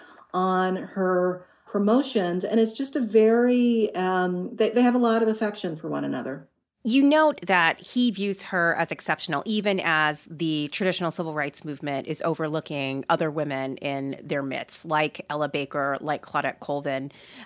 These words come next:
Speaker 2: She sort of stands out and stands apart. But back at the Ink Fund, she kind of becomes the Ella Baker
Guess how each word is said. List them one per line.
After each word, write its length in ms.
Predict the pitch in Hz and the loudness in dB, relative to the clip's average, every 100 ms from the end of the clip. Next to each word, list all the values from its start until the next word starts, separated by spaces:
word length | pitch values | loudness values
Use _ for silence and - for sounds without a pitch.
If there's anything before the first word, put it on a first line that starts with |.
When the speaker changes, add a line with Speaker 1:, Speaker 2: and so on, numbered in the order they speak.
| - | -2
Speaker 2:
She 300 | - 262 262 | 2 4 4
sort 200 | - 214 | 4 0
of 80 | - | 0
stands 240 | 180 143 | -2 0
out 160 | 107 - | -4 -4
and 140 | 170 | -6
stands 320 | - 165 147 | -2 -2 -2
apart. 460 | 147 - 147 - - - - - | -6 -6 -4 -4 -8 -20 -12 2
But 280 | 262 - 190 | 2 2 4
back 260 | 262 359 | 4 4
at 140 | 453 - | -4 -4
the 140 | 269 | -4
Ink 240 | - 311 359 | -2 -4 -4
Fund, 500 | - 175 165 160 - | -2 2 2 0 -4
she 260 | - - 294 | -2 0 0
kind 320 | - 330 320 | -4 -2 -2
of 140 | 294 | -2
becomes 680 | 285 262 - 254 175 135 - - | -4 -6 -4 -2 -2 -4 -10 -12
the 260 | 175 190 | -6 -4
Ella 200 | - 165 | -2 -2
Baker 520 | 165 156 160 80 - | -2 -4 -4 -6 -6